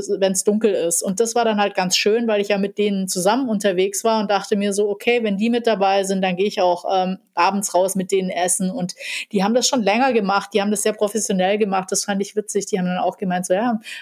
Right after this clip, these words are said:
am günstigsten kann man halt essen, wenn man auf dem Markt ist. Und da hab ich auch nur gemeint, ja, aber wenn, das muss halt die Verdauung auch erstmal hergeben,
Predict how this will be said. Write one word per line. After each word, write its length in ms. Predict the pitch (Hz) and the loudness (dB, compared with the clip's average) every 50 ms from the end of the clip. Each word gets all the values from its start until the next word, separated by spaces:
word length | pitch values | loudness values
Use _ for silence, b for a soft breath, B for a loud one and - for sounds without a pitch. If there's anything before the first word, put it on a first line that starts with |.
| B | B
am 160 | B 208 185 185 | B -2 0 2
günstigsten 560 | 214 214 220 220 - 262 226 - - 233 220 | 2 0 2 2 0 -2 -2 -2 0 -2 -2
kann 160 | 220 220 214 | 0 0 0
man 160 | 214 208 190 190 | 0 2 2 2
halt 140 | 190 190 - | 0 0 2
essen, 380 | 190 175 190 - - 220 214 | 0 0 0 0 0 0 0
wenn 80 | 202 202 | 2 0
man 140 | 202 202 208 | 0 0 0
auf 160 | 190 196 - | 0 0 0
dem 120 | 196 185 | 0 0
Markt 380 | 180 190 208 240 269 - - - | 2 2 2 2 0 -2 -6 -4
ist. 420 | - 175 175 170 - - - - _ B B B B B B B B B B | 0 0 0 0 -2 -4 -6 -10 _ B B B B B B B B B B
Und 100 | - 185 | 0 0
da 40 | 185 | 2
hab 80 | 190 | 2
ich 140 | 190 190 196 | 0 0 0
auch 80 | 190 196 | 0 2
nur 140 | 208 214 | 2 0
gemeint, 380 | 202 202 196 190 196 196 185 190 | 0 0 0 0 0 0 -2 -2
ja, 260 | - - 220 254 254 | -2 -2 0 0 -2
aber 300 | 214 185 185 185 185 175 | -2 -2 0 0 -2 0
wenn, 200 | 185 190 208 208 | 0 -2 -2 -2
das 180 | - 220 - - | -2 -4 -2 0
muss 160 | 202 202 - | 0 0 2
halt 160 | 220 196 196 | 0 0 0
die 80 | - 208 | -2 -4
Verdauung 480 | - 202 196 196 202 185 196 208 202 | 0 0 0 2 2 2 2 2 0
auch 180 | 202 - 190 190 | 0 -2 0 0
erstmal 360 | 254 233 226 226 - 220 208 190 | 0 0 0 0 0 0 0 0
hergeben, 640 | 175 208 240 262 254 233 214 202 196 190 185 185 | 2 2 2 2 2 0 0 0 0 0 0 0